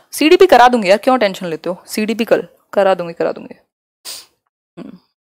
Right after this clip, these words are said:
फर्स्ट फीमेल टीचर, exactly शेखर, बहुत बढ़िया, सही है, सही है।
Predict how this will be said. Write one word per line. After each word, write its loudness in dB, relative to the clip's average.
फर्स्ट 4
फीमेल -2
टीचर, -8
exactly -2
शेखर, -12
बहुत 0
बढ़िया, -12
सही -10
है, -10
सही -14
है। -18